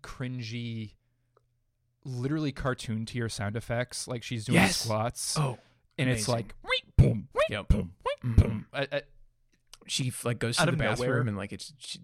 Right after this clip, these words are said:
Speaker 2: fart noises while she's,
Speaker 1: There's
Speaker 2: like,
Speaker 1: a fart noise.
Speaker 2: masturbating to the Dow Jones. <laughs>
Speaker 1: She comes in to check on the comatose Tyler, who's been, who's been drugged. Um,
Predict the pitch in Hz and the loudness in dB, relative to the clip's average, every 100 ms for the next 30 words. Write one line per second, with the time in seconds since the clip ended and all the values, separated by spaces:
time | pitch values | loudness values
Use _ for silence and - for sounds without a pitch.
0 | - 131 - 101 - 117 110 113 110 107 | -16 -14 -6 -6 -4 -6 -4 -4 -6 -6
1 | 107 123 107 123 123 117 113 117 113 117 | -6 -6 -2 -2 0 2 4 4 4 2
2 | 110 113 113 113 - 117 104 101 98 101 | 0 0 -2 -6 -8 -8 -6 -6 -8 -10
3 | - - 104 117 117 95 104 123 131 135 | -10 -6 -4 -4 -4 -4 -4 -4 -4 -4
4 | - - - - - - - _ _ _ | -6 -6 -10 -10 -16 -20 -20 _ _ _
5 | _ _ _ _ _ - - - 165 165 | _ _ _ _ _ -6 -4 -2 -2 -2
6 | 156 - - - 151 147 147 143 127 - | -6 -10 -14 -4 0 2 2 2 0 0
7 | 131 127 120 117 120 - 123 127 120 120 | -2 0 0 0 -4 -6 -6 -4 -4 -4
8 | - 117 107 110 110 101 110 110 110 - | -4 -2 -2 0 -4 -4 -4 -4 -4 -6
9 | - 113 117 107 110 110 110 - - _ | -6 -4 -2 -2 -4 -4 -8 -14 -20 _
10 | _ _ - 117 110 107 | _ _ -2 0 0 -2